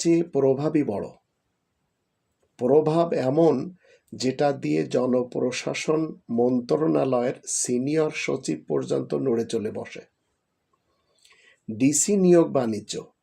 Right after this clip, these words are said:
দেশের সবচেয়ে ভয়াবহ কেলেঙ্কারি। দুই হাজার তেইশ সালের নয় দশ সেপ্টেম্বর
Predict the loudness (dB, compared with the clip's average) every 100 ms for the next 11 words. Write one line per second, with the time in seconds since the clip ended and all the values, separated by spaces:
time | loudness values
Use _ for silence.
0 | _ _ -12 0 0 0 -4 -6 -4 -6
1 | -4 0 2 0 -4 -8 -2 0 0 0
2 | -2 -4 -6 -2 0 0 -2 -4 -2 -4
3 | -4 -4 -2 -4 -6 -8 _ _ _ _
4 | -2 0 0 -2 -4 -2 -2 -6 _ _
5 | _ _ -8 -4 -2 0 2 2 2 -2
6 | -2 -2 -2 -4 -6 -6 -6 -4 -2